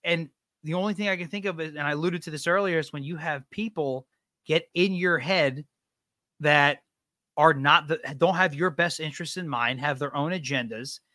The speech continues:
And I'm not, I'm not saying it's just Hayes. Could it be other people? It could be, this thing could have just snowballed. But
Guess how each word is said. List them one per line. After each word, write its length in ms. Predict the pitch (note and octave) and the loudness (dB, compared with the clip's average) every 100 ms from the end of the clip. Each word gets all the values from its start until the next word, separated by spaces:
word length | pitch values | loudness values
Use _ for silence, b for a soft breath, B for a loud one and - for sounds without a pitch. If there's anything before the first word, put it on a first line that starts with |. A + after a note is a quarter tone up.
| _ _ - | _ _ -8
And 80 | |
I'm 80 | B2+ | 0
not, 180 | D3 F3+ | 4 4
I'm 140 | D3+ | 4
not 200 | E3+ F#3+ | 4 2
saying 260 | - G3+ G3+ | 0 -2 -2
it's 100 | F3 | -4
just 380 | - E3 G#3+ - | -2 0 0 -2
Hayes. 480 | C#3+ C3+ E3+ - - _ _ _ | -2 0 -2 -8 -16 _ _ _
Could 180 | F3+ E3+ | 0 0
it 80 | |
be 120 | D#3+ E3+ | 2 4
other 160 | A3+ | 4
people? 400 | C4 F#3 - A#2+ | 0 -4 -4 -6
It 60 | A2 | -4
could 180 | F#3 E3 | -4 -2
be, 260 | F3+ D#3+ - _ _ _ _ | -4 -4 -12 _ _ _ _
this 160 | F#3+ | -6
thing 140 | - C4+ | -2 0
could 120 | B3+ | 0
have 80 | G3+ | 0
just 240 | G3+ - | -2 -2
snowballed. 720 | F3+ F#3 F#3 C#3+ C#3 A2 D#2+ - _ _ _ _ _ _ | 0 4 4 4 2 0 -4 -16 _ _ _ _ _ _
But 180 | E3 | 2